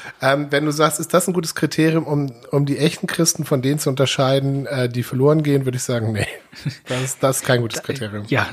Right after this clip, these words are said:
Speaker 2: das ist vielleicht ein guter Punkt, auf den du hinweist, weil uns geht's nicht darum,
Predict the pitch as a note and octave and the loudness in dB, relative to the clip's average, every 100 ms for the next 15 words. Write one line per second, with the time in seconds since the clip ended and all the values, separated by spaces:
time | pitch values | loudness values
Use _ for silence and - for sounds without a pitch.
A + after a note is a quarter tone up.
0 | E3 D#3 D#3 - C3 C3 D3 B2+ D3 D3 | 0 2 2 2 2 4 2 2 0 -2
1 | C3+ - A#2+ B2 E3+ B2 A2+ C#3 C#3+ D3+ | -4 -2 0 2 2 0 -2 -4 -4 -2
2 | D3 B2+ - D#3 E3 C#3+ D3 | -4 -2 -2 2 4 4 4